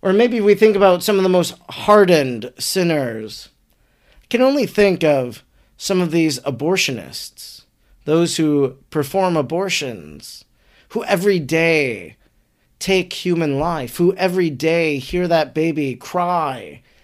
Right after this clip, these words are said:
as life is being taken. And maybe for us who profess the gospel of life, how often do we pray for the conversion of them?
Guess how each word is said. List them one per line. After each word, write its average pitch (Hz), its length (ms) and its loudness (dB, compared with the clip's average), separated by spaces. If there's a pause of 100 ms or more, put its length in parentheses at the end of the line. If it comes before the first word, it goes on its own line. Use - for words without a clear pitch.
(160)
as 135 220 -6
life 156 380 -2
is 147 140 -4
being 135 320 -4
taken. 120 640 -8 (1800)
And 180 160 2
maybe 254 240 4
for 202 220 4
us 240 280 6
who 180 340 6 (240)
profess 220 520 2
the 175 140 0
gospel 185 540 0
of 139 120 -2
life, 175 880 -4 (1160)
how 208 320 2
often 190 460 0
do 170 120 2
we 170 160 2
pray 208 500 0
for 180 180 -6
the 151 220 0 (440)
conversion 185 760 2
of 151 160 0
them? 131 680 -4